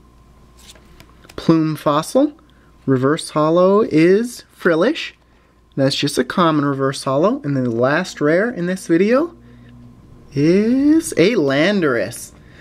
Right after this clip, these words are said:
So two holos out of this Victini tin, both holos that I pulled are both very good Pokemon. Landorus in this pack, and then a couple packs ago, Cobalion.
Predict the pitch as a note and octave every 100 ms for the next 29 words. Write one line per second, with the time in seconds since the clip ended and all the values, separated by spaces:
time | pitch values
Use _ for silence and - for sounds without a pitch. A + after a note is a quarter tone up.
0 | - - - D3 C3+ - C#4 C#4 G3+ G#3
1 | A3+ A#3 G3+ F3+ F3 E3+ E3+ - - F#3+
2 | G#3+ G#3 A3 B3 C4+ - - C3 C3 E3
3 | G3 - E3+ F3+ F3 D#3+ D3+ C#3+ - E3
4 | A3 C3 A#2+ C#3 - A#2+ B2 C3 C#3 C#3
5 | C#3 B2 A2 F#2 F#2+ G#2 B2+ C3+ C#3+ D#3
6 | E3+ D3 D#3 D#3+ - F3 G3+ - C3 A#2
7 | - D#3 D3 D#3 D3 - C#3 D3 D#3+ -
8 | F#3 F#3 F#3+ F3+ F#2 -